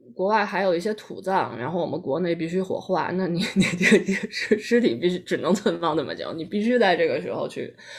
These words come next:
去告别。那到底是说是为了什么？然后我觉得如果是土葬的话，可能你也不能存放太久，应该也都比较仓促。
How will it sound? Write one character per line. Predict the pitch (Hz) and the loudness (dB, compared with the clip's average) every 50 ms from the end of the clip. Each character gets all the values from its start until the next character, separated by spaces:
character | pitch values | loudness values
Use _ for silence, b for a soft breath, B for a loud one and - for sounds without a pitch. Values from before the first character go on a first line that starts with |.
| B B B - | B B B -6
去 | - 165 127 | -4 -2 2
告 | 165 151 135 | 2 2 2
别。 | 117 95 80 - - B B B B B B B | 2 0 -2 -2 -6 B B B B B B B
那 | - 233 220 190 156 123 - - - _ _ | -2 2 2 4 2 2 0 -6 -18 _ _
到 | - 233 220 202 | 4 4 4 4
底 | 175 143 113 156 | 4 2 0 0
是 | 185 196 180 | 0 0 0
说 | 180 190 202 196 202 | 2 2 4 4 4
是 | 208 214 208 208 | 4 2 0 2
为 | 254 294 247 | 4 4 4
了 | 180 143 156 | 4 2 0
什 | 175 180 - | 0 -4 -6
么？ | - - - - - _ B B B B B B B B B B | -8 -8 -14 -16 -16 _ B B B B B B B B B B
然 | - 139 156 170 | -6 -2 0 2
后 | 185 208 202 196 185 180 175 170 151 - - _ _ _ - | 4 6 6 8 8 10 8 8 6 6 0 _ _ _ 0
我 | 175 180 | 2 2
觉 | 175 185 180 | 2 4 2
得 | 196 240 262 254 269 | 2 2 2 0 -2
如 | 208 220 247 | -4 -4 0
果 | 285 269 202 196 | 2 2 2 2
是 | 240 262 | -2 -4
土 | 262 - - - 165 113 | -6 -10 -12 -10 -10 -6
葬 | 113 147 196 214 208 | -4 -2 -2 -2 -2
的 | 196 | 0
话， | 196 156 160 | 0 -2 -2
可 | - - 170 143 | -2 -4 -6 -4
能 | 143 160 196 208 | -2 0 0 2
你 | 196 196 | 2 2
也 | 196 160 | 0 0
不 | 196 185 | 0 0
能 | 185 165 143 | -2 -2 -2
存 | 180 - - 147 165 | -4 -6 -6 -4 -2
放 | 180 165 165 | -2 -2 -4
太 | 170 - - 143 151 | -4 -4 -6 -6 -6
久， | - - - - - - | -6 -8 -10 -10 -8 -4
应 | 196 208 | -4 -2
该 | 214 220 226 226 226 - - 175 - | 0 2 0 0 -2 -4 -10 -10 -8
也 | - 196 165 143 | -6 -6 -2 2
都 | 175 185 185 | 2 2 2
比 | 185 - 156 | 0 -2 -2
较 | 160 123 101 107 | -2 0 -2 -4
仓 | - - 160 156 151 170 | -8 -10 -10 -8 -8 -8
促。 | - - - - - | -8 -8 -8 -8 -10